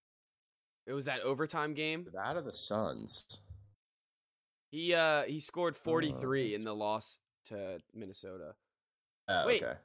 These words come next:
Speaker 1: well then maybe that, maybe that's the factor. So let's, let's look
Speaker 2: Right,
Speaker 1: at all
Speaker 2: yeah.
Speaker 1: the, all the lo-, they have only had three losses in this whole postseason,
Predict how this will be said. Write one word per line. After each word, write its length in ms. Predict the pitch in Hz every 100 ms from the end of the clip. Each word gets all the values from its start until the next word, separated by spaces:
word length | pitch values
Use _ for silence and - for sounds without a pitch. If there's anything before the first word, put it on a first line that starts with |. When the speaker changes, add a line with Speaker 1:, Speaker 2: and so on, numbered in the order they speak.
| _
Speaker 1:
well 100 | 185
then 160 | 240 202
maybe 240 | 196 240
that, 220 | 220 208 -
maybe 220 | 151 151 151
that's 220 | 160 -
the 80 | 165
factor. 500 | 180 262 - 90 - _
So 160 | - 151
let's, 400 | 170 - - - _ _ _ _ _ -
let's 220 | 147 -
look 80 | 214
Speaker 2:
Right, 60 |
Speaker 1:
at 40 | 269
all 180 | 151 151
Speaker 2:
yeah. 60 |
Speaker 1:
the, 120 | - -
all 220 | - 127 147
the 60 |
lo-, 260 | 127 123 120
they 120 | 127
have 100 | 165
only 180 | 165 208
had 180 | 220 196
three 180 | 165 175
losses 640 | 151 135 131 - - - _ _ _ _ _ _ _ _ _ _ _ _
in 140 | 117 113
this 140 | 113
whole 180 | 123 120
postseason, 640 | 123 95 - 50 - -